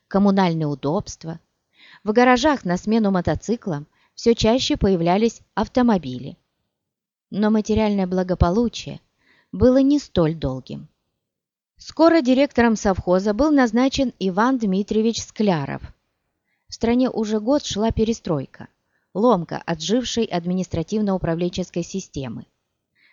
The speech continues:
Труженики совхоза, интеллигенция, жители хутора – на все лады обсуждали решения партии и правительства о перестройке системы управления, о гласности,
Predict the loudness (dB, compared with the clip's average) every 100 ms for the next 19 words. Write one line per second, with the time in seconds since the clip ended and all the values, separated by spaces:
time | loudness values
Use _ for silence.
0 | _ -6 -4 -2 -2 -2 -4 -4 -4 -2
1 | -2 -2 -4 -4 -4 -2 -4 -4 -8 -6
2 | -4 -4 -4 -4 -4 -4 -6 -12 -16 _
3 | -6 0 0 -2 -4 -2 -2 -2 -4 -4
4 | -6 -4 -2 -2 -2 -4 -2 -2 0 -2
5 | -2 -6 -4 -2 -4 -6 -12 -12 -12 -14
6 | _ -20 -6 0 2 2 0 -2 0 0
7 | 0 -4 -6 -4 -2 0 0 0 -2 -4
8 | -8 -12 -4 -4 0 2 2 0 -8 -12
9 | -12 -16